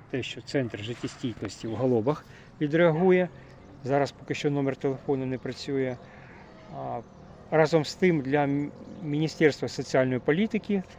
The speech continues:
і для цього пілотного проєкту це приклад для інших центрів життєстійкості, е, які можуть використовувати існуючі маршрути,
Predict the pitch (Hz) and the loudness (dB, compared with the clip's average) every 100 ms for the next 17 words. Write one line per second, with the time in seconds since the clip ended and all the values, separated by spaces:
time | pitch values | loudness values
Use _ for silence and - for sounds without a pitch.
0 | - - - - 180 127 139 - 143 127 | -20 -20 -20 -6 -4 0 0 2 -2 2
1 | 147 135 143 123 - 170 214 - 151 - | 4 4 2 -2 2 2 2 -2 -6 -4
2 | - 190 - 147 135 185 175 156 - 127 | 0 2 4 2 2 0 0 0 0 -6
3 | - 156 165 160 117 135 - - 120 110 | -2 0 2 0 -2 -6 -8 -10 -10 -10
4 | - - - - - 50 50 50 50 50 | -12 -12 -14 -16 -16 -18 -18 -20 -20 -20
5 | - - 139 135 135 139 160 139 151 135 | -20 -18 -14 -10 -8 -2 0 4 4 2
6 | 113 117 131 127 - 143 117 117 127 117 | -2 -2 0 0 2 2 2 0 -2 -4
7 | - 127 110 - 117 135 - 226 208 202 | -2 -4 -2 -4 -2 -2 0 0 2 0